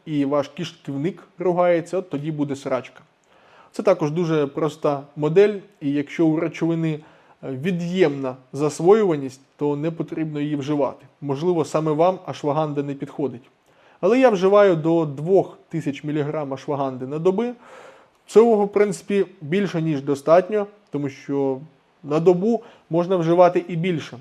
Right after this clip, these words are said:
Я пробував експериментальні дозування до десяти грам ашваганди. Проте якогось швидкого ефекту я не відчув, окрім як, е, подразнення мого шлунку з відповідною симптоматикою. Тому,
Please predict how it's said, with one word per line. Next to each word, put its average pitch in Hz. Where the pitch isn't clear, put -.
Я 165
пробував 175
експериментальні 170
дозування 160
до 151
десяти 151
грам 135
ашваганди. 127
Проте 220
якогось 185
швидкого 190
ефекту 202
я 165
не 185
відчув, 165
окрім 190
як, 160
е, 151
подразнення 170
мого 147
шлунку 175
з 139
відповідною 151
симптоматикою. 143
Тому, 262